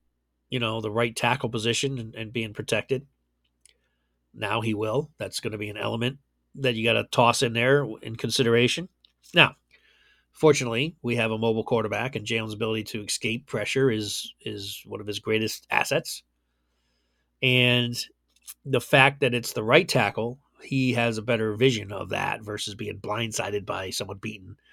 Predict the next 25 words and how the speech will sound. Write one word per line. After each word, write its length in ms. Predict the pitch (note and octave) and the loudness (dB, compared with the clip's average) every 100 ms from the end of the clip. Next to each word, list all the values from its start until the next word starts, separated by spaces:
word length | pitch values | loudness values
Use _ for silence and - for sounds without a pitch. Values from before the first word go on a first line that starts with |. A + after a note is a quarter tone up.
| - - - - - - | -20 -20 -20 -20 -8 0
Mailata 420 | A2 G#2+ C3 A#2+ | 2 6 6 6
on 100 | A2 | 4
the 80 | A2 | 6
left 200 | F3+ - | 6 6
side 360 | - F2 G#2 | 0 -2 -6
and 120 | G#2 - | -10 -6
hitting 260 | C3+ A2 | -4 -4
him 60 | G#2 | -6
from 140 | G#2 | -8
behind. 400 | G2 C#3 C3 E2+ - _ _ _ _ _ _ _ _ _ _ _ - - | 0 2 2 -2 -16 _ _ _ _ _ _ _ _ _ _ _ -14 0
So, 340 | D3+ C3 - _ - - _ _ _ _ | 4 4 2 _ -20 -20 _ _ _ _
all 180 | - A#2+ | 0 2
that 180 | A2+ A2 | 2 0
considered, 580 | - - F#3+ D3+ C#3+ C#3 - - | -4 6 8 8 4 -2 -10 -12
I 80 | A#2+ | -8
think 200 | B2+ A2+ | -6 -2
that, 200 | A2+ A2+ - | -2 -4 -10
w-, 280 | A2+ A2+ A#2 - | -6 -6 -8 -10
you 120 | B2 | -10
know, 180 | G#2 G2+ | -8 -8
that 240 | A2+ A2+ A2+ - | -6 -6 -6 -8
is 220 | A#2 G#2+ | -8 -6
a, 380 | G#2+ G#2 A2 G#2 | -6 -6 -6 -8
a 40 | G#2+ | -2
better, 440 | B2+ A#2+ A2 G#2+ | 0 2 0 -2